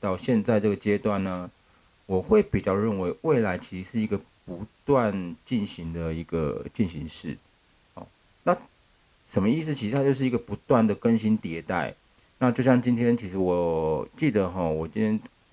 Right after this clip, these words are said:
跟一个朋友聊关于一个艺术创作的部分。那其实现在面对我们A I图像的生成这个话题啊，那在这个当下，我们该怎么样去面对这个状况，或者说我们该怎么样使用这个状况？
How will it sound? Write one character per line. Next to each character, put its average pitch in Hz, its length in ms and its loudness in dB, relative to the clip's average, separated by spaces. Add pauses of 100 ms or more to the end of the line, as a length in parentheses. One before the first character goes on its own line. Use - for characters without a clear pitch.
跟 107 200 0
一 107 60 0
个 101 80 0
朋 90 340 -6
友 110 200 4
聊 85 440 -2 (140)
关 104 240 0
于 85 180 -6
一 82 60 -10
个 87 160 -8
艺 123 140 0
术 113 160 -2
创 107 260 -4
作 87 240 -4
的 60 380 -10 (260)
部 85 140 -6
分。 - 240 -10 (640)
那 160 60 4
其 131 140 2
实 123 100 4
现 131 80 4
在 127 80 6
面 131 260 2
对 107 360 2
我 85 80 -4
们 85 180 -8
A 107 160 0
I 107 100 0
图 90 220 -6
像 95 160 -6
的 87 60 -8
生 95 180 -10
成 90 100 -10
这 76 80 -6
个 78 80 -10
话 78 280 -6
题 - 280 -20
啊， - 60 -18 (560)
那 - 100 2
在 196 120 4
这 180 100 2
个 147 60 4
当 147 240 6
下， 139 120 4
我 107 60 6
们 85 180 -4
该 117 160 0 (120)
怎 92 160 -2
么 78 160 -10
样 98 420 -4 (640)
去 - 100 -4
面 143 480 4
对 101 220 2
这 98 80 -2
个 92 80 -2
状 90 260 -2
况， 90 220 -6
或 107 140 2
者 98 60 0
说 107 80 4
我 104 40 4
们 82 100 -4
该 98 200 -2
怎 113 120 -2
么 85 80 -2
样 104 120 2
使 - 460 -4
用 95 280 -2
这 95 80 -6
个 90 100 -4
状 76 280 -8
况？ - 200 -14